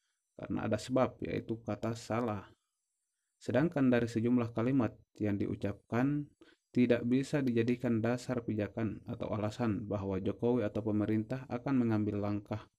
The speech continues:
Untuk kita lanjut kepada kalimat kedua, yaitu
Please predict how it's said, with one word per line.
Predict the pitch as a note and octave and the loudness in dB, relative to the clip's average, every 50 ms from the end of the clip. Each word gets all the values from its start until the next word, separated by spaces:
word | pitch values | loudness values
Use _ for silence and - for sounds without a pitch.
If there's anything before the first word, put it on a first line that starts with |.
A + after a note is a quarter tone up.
| _ _ _ _ _ _ _ _ _ _ - - _ _ _ _ _ _ _ _ _ _ _ _ _ _ _ _ _ _ _ _ _ _ _ | _ _ _ _ _ _ _ _ _ _ -20 -20 _ _ _ _ _ _ _ _ _ _ _ _ _ _ _ _ _ _ _ _ _ _ _
Untuk | - G#2 G2+ - - A2+ A2+ A2+ - _ _ _ _ _ _ _ _ _ _ - - - _ _ _ _ _ _ _ _ _ _ _ _ _ _ _ _ _ - | -8 -8 -4 -2 -2 -2 -2 -4 -10 _ _ _ _ _ _ _ _ _ _ -20 -20 -20 _ _ _ _ _ _ _ _ _ _ _ _ _ _ _ _ _ -6
kita | - B2 D#3+ | -2 2 2
lanjut | D#3 D3 C3+ B2+ B2 A#2+ - - _ _ _ _ - | 4 6 6 6 4 4 2 -4 _ _ _ _ -10
kepada | - A2 - G#2+ G#2 G#2 | -4 -2 0 0 0 0
kalimat | - G#2 G#2 G#2 G#2 G#2 G#2 - | 0 0 2 2 2 0 0 -2
kedua, | - G2+ G#2 A#2 A#2+ A#2 G2+ F#2+ - - - _ _ _ _ _ - - _ _ _ _ _ _ _ _ _ _ _ _ _ _ _ _ _ _ _ _ _ _ _ - | -2 0 2 4 4 4 2 0 -4 -12 -20 _ _ _ _ _ -20 -20 _ _ _ _ _ _ _ _ _ _ _ _ _ _ _ _ _ _ _ _ _ _ _ -8
yaitu | G2+ G2 G#2 A2+ - B2+ C3+ C#3 C#3+ | -6 -6 -4 -2 0 2 2 2 2